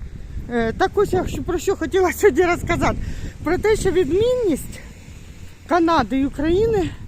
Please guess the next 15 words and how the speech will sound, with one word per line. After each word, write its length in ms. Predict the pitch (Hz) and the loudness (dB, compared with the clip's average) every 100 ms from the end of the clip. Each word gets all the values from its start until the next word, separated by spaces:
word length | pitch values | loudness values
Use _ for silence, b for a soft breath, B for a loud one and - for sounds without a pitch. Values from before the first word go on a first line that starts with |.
| B B B - | B B B -10
в 40 | |
святкуванні 840 | 247 302 - 330 339 359 311 311 | -4 -4 -2 -2 2 2 2 2
Нового 480 | 302 330 302 254 285 | 2 2 0 0 0
року, 460 | 294 392 381 339 285 B B B B - 247 | 0 -2 -2 -6 -4 B B B B -12 -4
м, 400 | 247 240 240 202 | -2 0 -2 -2
доволі 340 | 311 359 320 | 0 0 0
велика. 380 | 311 330 - 240 | 0 -2 -2 -2
Ну, 160 | 330 277 - | -4 -6 -12
де, 320 | - - 285 - - | -12 -4 -2 -2 -4
тут, 200 | 269 175 | -4 0
де 120 | 294 | -2
я. 200 | 214 147 - - _ - b b b b b 226 | -2 -6 -12 -20 _ -20 b b b b b -8
Е, 220 | 220 202 185 | -6 -6 -4
багато 440 | 302 294 - 277 | -2 -2 -2 -2
людей 600 | 254 208 359 415 311 | -4 0 2 2 0